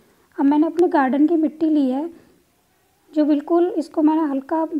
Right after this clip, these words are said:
बारीक कर लिया है। इसमें कूड़ा करकट ना हो और मोटे इसमें पत्थर ना हो, उसको मैंने साफ़ कर दिया है पूरी तरीके से।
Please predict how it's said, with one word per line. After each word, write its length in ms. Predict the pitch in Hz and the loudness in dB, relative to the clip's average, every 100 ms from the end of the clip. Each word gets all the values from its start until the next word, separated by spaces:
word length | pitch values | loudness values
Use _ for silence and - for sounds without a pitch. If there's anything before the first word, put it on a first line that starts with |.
| - - 339 | -10 -6 0
बारीक 380 | 269 254 330 330 | 2 2 0 0
कर 80 | |
लिया 240 | 269 262 294 | -2 0 0
है। 60 | |
इसमें 460 | 302 330 302 311 302 | -2 0 0 0 -2
कूड़ा 320 | 311 294 - | -2 -2 -2
करकट 320 | - 294 302 | -6 -8 -2
ना 160 | 277 285 | 0 0
हो 180 | 262 339 | 0 0
और 140 | 294 | 0
मोटे 540 | 285 277 262 302 302 302 - - _ | 2 0 -2 0 0 -2 -12 -20 _
इसमें 360 | 311 - - 311 | -8 -8 -6 -4
पत्थर 360 | - 277 - 285 | -4 -6 -2 2
ना 180 | 294 | 2
हो, 220 | 277 311 339 | 2 0 0
उसको 220 | 339 294 | -2 -4
मैंने 200 | 294 302 | -2 -2
साफ़ 340 | 311 269 277 | -4 -6 -6
कर 140 | - 269 | -6 -4
दिया 240 | 254 262 | -2 -2
है 60 | 269 | -4
पूरी 200 | 294 277 | -4 -4
तरीके 400 | 302 269 277 277 | -4 -6 -4 -4
से। 260 | 330 415 | -4 -4